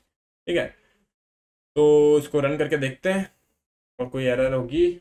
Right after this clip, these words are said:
तो देख लेंगे। हमारा logic बिल्कुल सही है, ठीक है, logic बिल्कुल सही है, कोई दिक्कत नहीं है लॉजिक के अंदर। Temporary head equals to, equals to null पीटीआर आएगा यहाँ पे। ठीक है, compilation error आते रहते हैं,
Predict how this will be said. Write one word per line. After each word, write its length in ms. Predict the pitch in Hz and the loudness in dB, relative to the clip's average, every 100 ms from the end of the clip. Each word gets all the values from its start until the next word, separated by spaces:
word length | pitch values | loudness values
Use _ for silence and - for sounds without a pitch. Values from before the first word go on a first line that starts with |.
| _ _ | _ _
तो 60 | 123 | -8
देख 140 | 120 | -8
लेंगे। 140 | 131 156 | -6 -4
हमारा 180 | 151 151 | -2 0
logic 300 | 127 131 156 | 0 -2 -4
बिल्कुल 220 | 139 151 | -6 -8
सही 200 | 147 139 | -8 -6
है, 80 | 156 | -6
ठीक 580 | - _ _ _ - 156 | -10 _ _ _ -16 -8
है, 40 | |
logic 340 | 135 127 131 127 | -2 -2 -2 -8
बिल्कुल 200 | 123 131 | -8 -10
सही 180 | 127 127 | -10 -8
है, 60 | |
कोई 680 | - _ _ _ _ _ 135 | -10 _ _ _ _ _ -8
दिक्कत 200 | 127 123 | -6 -6
नहीं 80 | 131 | -6
है 60 | 131 | -4
लॉजिक 240 | 120 120 | -4 -6
के 60 | 117 | -12
अंदर। 260 | 120 143 - _ _ _ _ _ _ _ _ _ _ _ _ _ | -10 -12 -14 _ _ _ _ _ _ _ _ _ _ _ _ _
Temporary 560 | 127 127 131 127 135 135 | -6 -4 -4 -6 -6 -8
head 280 | 131 127 131 | -2 -2 -2
equals 360 | 127 127 131 127 | -8 -6 -6 -6
to, 120 | 135 | -10
equals 260 | 127 120 - | -8 -8 -8
to 120 | 143 175 _ _ _ 120 | -10 -12 _ _ _ -10
null 260 | 123 127 | -8 -6
पीटीआर 360 | 123 117 123 123 | -8 -4 -2 -2
आएगा 160 | 117 | -4
यहाँ 160 | 127 117 | -8 -10
पे। 80 | - | -16
ठीक 1160 | - _ _ _ _ _ _ _ _ - 160 | -20 _ _ _ _ _ _ _ _ -16 -12
है, 80 | 135 - - | -10 -12 -10
compilation 500 | 131 131 131 127 131 | -6 -4 -4 -6 -6
error 180 | 127 127 | -2 -2
आते 240 | 110 127 | -4 -6
रहते 200 | 123 123 | -6 -8
हैं, 120 | 127 | -12